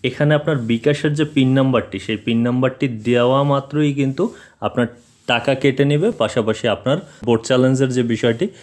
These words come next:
সেই বোর্ড চ্যালেঞ্জ কার্যক্রম শেষ হয়ে যাবে। অর্থাৎ এই কাগজপত্র কিন্তু আর কোথাও আপনাকে জমা দিতে হবে না, just আপনি পিন নাম্বারটা দিবেন বিকাশের,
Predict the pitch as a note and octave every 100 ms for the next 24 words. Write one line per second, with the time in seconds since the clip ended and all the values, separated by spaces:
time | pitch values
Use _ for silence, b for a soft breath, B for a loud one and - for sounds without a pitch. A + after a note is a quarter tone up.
0 | B - A2 G#2 G2+ - A2 A2 A2 -
1 | G#2 G#2+ G#2 A2 - G2 G#2 F#2+ G2 G#2+
2 | A2+ A2 C#3 C#3 A#2+ A#2 A#2 B2 - C3
3 | C#3 C3 C3 B2+ A2 A2+ - B2 - A#2+
4 | G3+ B B - A#2 A#2+ A#2+ G2+ G2+ F2+
5 | F#2 F#2+ B2 D3 A#2 - A2+ A#2+ A#2+ B2+
6 | C3 C3 C3 C3 D#3 C#3+ C3+ D#3 -